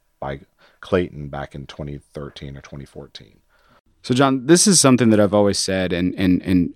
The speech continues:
Speaker 2: and if you haven't figured it out yet, I'm the dumb one in the room, and we, we've kind of figured that out pretty, pretty early on in this whole podcast thing. Um, and, uh, so the, when I've,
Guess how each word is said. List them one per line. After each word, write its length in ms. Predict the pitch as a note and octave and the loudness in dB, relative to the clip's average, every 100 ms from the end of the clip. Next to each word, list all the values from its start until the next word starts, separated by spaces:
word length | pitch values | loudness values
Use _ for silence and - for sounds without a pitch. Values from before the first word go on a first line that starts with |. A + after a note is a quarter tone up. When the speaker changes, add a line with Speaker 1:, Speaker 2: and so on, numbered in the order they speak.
| - | 0
Speaker 2:
and 120 | G2 | 2
if 160 | G2+ - | 2 2
you 120 | A2 | 2
haven't 180 | A#2 G#2 | 2 0
figured 260 | G#2+ G2+ | 0 0
it 80 | F2 | 0
out 200 | G2 F2 | 0 0
yet, 100 | F#2 | 2
I'm 120 | A2+ | 2
the 60 | F#2+ | 2
dumb 300 | D2+ F#2 F#2+ | 0 0 2
one 140 | G2 | 2
in 80 | F#2 | 2
the 80 | F#2 | 0
room, 320 | F#2 F#2+ F#2+ | -2 -2 -2
and 200 | E2+ D#2+ | -4 -6
we, 140 | G2 | -6
we've 240 | F2 F2+ - | -4 -8 -4
kind 140 | F#2+ | -2
of 100 | E2+ | -2
figured 300 | - F#2 F#2 | -2 -2 0
that 160 | E2+ E2+ | 2 2
out 200 | E2+ D#2 | 0 -2
pretty, 300 | F#2+ F2 E2 | -4 -4 -4
pretty 460 | - F#2 F2 E2 - | -4 -4 -4 -4 2
early 280 | G#2 F#2 | 4 6
on 180 | F2+ F2+ | 4 4
in 80 | E2+ | 2
this 160 | E2 - | 0 -2
whole 120 | F2+ | -6
podcast 600 | - F2 F2 F2 F2 - | -4 -4 -4 -4 -4 -4
thing. 260 | F2+ F#2 - - - - - - | -4 -4 -6 -18 -20 -20 -16 0
Um, 360 | A#2 A2 G#2+ G#2+ | 2 4 2 0
and, 300 | A2+ A2 G#2+ | 2 4 6
uh, 200 | G#2+ F#2 - | 4 2 0
so 400 | - C3+ B2 G#2+ _ A#2+ | 2 6 6 4 _ -2
the, 260 | A2+ A#2+ A#2+ A2+ - _ | 4 4 2 -8 -18 _
when 160 | C3 C#3 | 4 4
I've, 260 | C#3 - | 4 -2